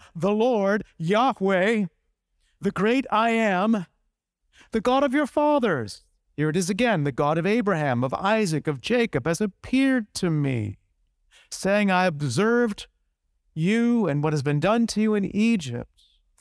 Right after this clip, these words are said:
And then, notice another clue, a promise of a land, verse seventeen.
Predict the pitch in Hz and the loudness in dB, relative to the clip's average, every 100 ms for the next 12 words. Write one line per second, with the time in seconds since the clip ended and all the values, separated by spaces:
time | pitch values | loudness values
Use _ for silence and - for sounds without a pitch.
0 | _ _ 180 190 175 302 277 190 214 214 | _ _ -2 0 2 2 2 2 2 0
1 | 160 _ _ 175 208 226 - 185 185 170 | -4 _ _ -4 0 0 0 0 0 -2
2 | - 131 123 131 165 _ _ _ _ _ | -4 -4 -2 -4 -8 _ _ _ _ _
3 | _ _ _ _ _ - - 202 220 226 | _ _ _ _ _ -8 -2 2 2 2
4 | - 165 165 185 208 202 127 120 110 - | -2 -2 0 0 2 0 0 -2 -6 -4
5 | 156 143 - 175 160 123 117 98 | -2 -2 -2 -2 -2 -4 -6 -8